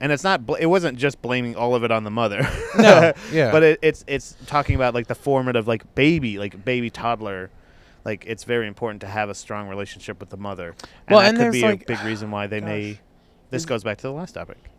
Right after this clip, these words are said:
Speaker 2: Is Ed Gein the one whose mom died in the house and, like,
Speaker 1: Mm-hmm. Yeah, yeah,
Speaker 2: he
Speaker 1: yeah.
Speaker 2: made, like, furniture out of skin and stuff like that?
Speaker 1: Yeah.
Speaker 2: But his house, like, people said, like, when he got arrested,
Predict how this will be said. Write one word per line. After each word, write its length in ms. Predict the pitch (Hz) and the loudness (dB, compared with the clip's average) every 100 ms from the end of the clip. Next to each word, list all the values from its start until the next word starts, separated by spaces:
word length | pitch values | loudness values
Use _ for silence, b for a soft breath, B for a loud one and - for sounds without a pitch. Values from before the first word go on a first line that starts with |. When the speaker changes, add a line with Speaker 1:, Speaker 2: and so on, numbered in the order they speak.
| - | -6
Speaker 2:
Is 200 | 175 175 | -6 -2
Ed 260 | 208 202 | -4 -4
Gein 280 | 175 214 214 | -4 -2 2
the 60 | 214 | 2
one 260 | 202 202 196 | 4 4 4
whose 280 | 175 185 160 | 4 2 4
mom 280 | 143 147 | 2 2
died 280 | 151 143 147 | 4 4 6
in 100 | 147 143 | 4 0
the 80 | 139 | -2
house 500 | 143 139 139 - - | -2 -2 -4 -8 -8
and, 300 | 131 135 131 | -6 -6 -4
like, 220 | 127 117 | -4 -6
Speaker 1:
Mm-hmm. 200 | 107 107 | -10 -12
Yeah, 220 | 113 104 92 | -6 -4 -4
yeah, 160 | 98 | -2
Speaker 2:
he 60 | 95 | 2
Speaker 1:
yeah. 40 | |
Speaker 2:
made, 340 | 147 151 143 135 | 4 6 4 4
like, 200 | 139 131 | 2 2
furniture 340 | - 131 123 131 | 2 0 2 2
out 80 | 123 | 2
of 60 | |
skin 240 | - - 131 | -2 -4 -4
and 80 | 127 | -2
stuff 180 | 135 | -2
like 120 | 131 127 | -2 0
that? 200 | 135 117 | 2 2
Speaker 1:
Yeah. 60 | |
Speaker 2:
But 160 | 131 - B B B | 0 -2 B B B
his 200 | - 190 | 2 4
house, 180 | 190 208 | 6 4
like, 280 | 180 180 - 170 165 - | 6 2 2 -14 -10 0
people 240 | 208 202 | 0 2
said, 200 | 202 208 | 6 8
like, 140 | 185 | 8
when 120 | 160 151 | 6 2
he 80 | 180 | 6
got 160 | 180 | 8
arrested, 560 | 147 151 185 - 131 | 10 8 4 2 0